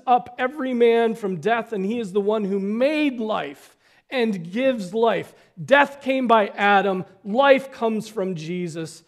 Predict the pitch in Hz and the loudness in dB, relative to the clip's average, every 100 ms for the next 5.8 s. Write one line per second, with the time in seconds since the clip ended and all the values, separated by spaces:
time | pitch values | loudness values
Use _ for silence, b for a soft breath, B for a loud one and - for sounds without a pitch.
0 | _ _ - 214 269 262 233 214 - 254 | _ _ -6 -2 0 2 2 2 0 -8
1 | 226 269 240 233 - 285 294 262 190 269 | -8 -4 -4 -4 -2 0 2 2 6 8
2 | 311 302 254 208 - - _ _ _ _ | 10 8 8 2 -2 -18 _ _ _ _
3 | _ _ _ _ _ _ _ _ _ _ | _ _ _ _ _ _ _ _ _ _
4 | _ _ _ _ _ _ _ _ _ 285 | _ _ _ _ _ _ _ _ _ -2
5 | 302 262 - 320 277 254 226 143 | 0 -2 2 2 2 0 0 -4